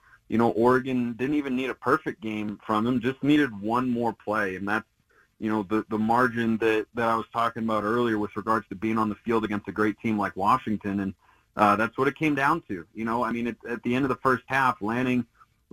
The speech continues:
you know, said he looked back in retrospect and how, you know, we maybe should have taken a field goal there, and you certainly see arguments for that in a game that you ended up losing by three. And then on, on the flip side, you know, there was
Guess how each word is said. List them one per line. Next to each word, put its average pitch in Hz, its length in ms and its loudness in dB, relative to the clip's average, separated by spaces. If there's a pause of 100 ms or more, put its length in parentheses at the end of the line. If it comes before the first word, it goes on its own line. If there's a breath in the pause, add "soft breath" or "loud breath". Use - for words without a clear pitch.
(120)
you 123 140 -2
know, 107 300 2
said 127 160 4
he 127 60 0
looked 120 200 0
back 127 260 2
in 113 120 -4
retrospect 120 640 -2
and 107 180 -4
how, 120 300 -4
you 117 100 -6
know, 113 80 -4
we 113 240 -2
maybe 123 320 0
should 123 200 0
have 113 100 -2
taken 120 420 0 (300 loud breath)
a 104 100 4
field 131 340 2
goal 113 200 0
there, 107 240 -2
and 131 80 -4
you 120 120 -4
certainly 123 400 -2
see 117 300 -2
arguments 113 560 0 (360 loud breath)
for 113 180 4
that 107 300 0
in 117 80 -6
a 110 80 -4
game 113 240 -4
that 107 120 -6
you 113 120 -4
ended 110 180 -2
up 107 160 -2 (160)
losing 117 380 0
by 101 180 2 (100)
three. 120 440 0
And 113 160 0
then 117 200 0 (420)
on, 127 180 4
on 127 160 -2
the 110 80 -6 (120)
flip 180 200 -2 (100)
side, 107 380 -2 (640)
you 123 280 -6
know, 117 200 4
there 120 180 4
was 117 280 2